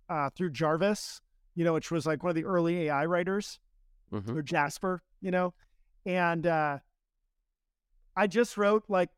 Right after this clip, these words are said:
Speaker 1: "Use the tone of Robin Leach," <laughs> right? Like, the guy from The Rich and Famous. And I go, "Use descriptive adjectives." I started, like, relearning the English language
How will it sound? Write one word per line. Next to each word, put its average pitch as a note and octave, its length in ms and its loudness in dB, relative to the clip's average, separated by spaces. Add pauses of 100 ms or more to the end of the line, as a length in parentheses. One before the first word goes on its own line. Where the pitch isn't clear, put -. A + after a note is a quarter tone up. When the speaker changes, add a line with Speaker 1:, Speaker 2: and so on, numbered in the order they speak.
(260)
Speaker 1:
"Use G3 240 -2
the A#3+ 100 2
tone A3 260 -2
of E3 140 -2
Robin F3 380 2
Leach," - 460 -6
<laughs> - 920 -20
right? G3 360 2 (280)
Like, G3 140 2
the F3+ 80 -2
guy F3+ 200 4
from G#3 140 -4
The F#3 60 -2
Rich E3 280 -4
and F3+ 160 -4
Famous. F3+ 460 -2
And D#3+ 100 -6
I D#3+ 40 -2
go, D#3 140 -4 (340)
"Use A3+ 280 0
descriptive G3 600 -2
adjectives." F3+ 680 0
I F#3 60 -2
started, G#4 260 -2
like, A4 140 -2 (280)
relearning G#3 760 2
the F#3 120 0
English F#3+ 440 -2
language F#3 680 -2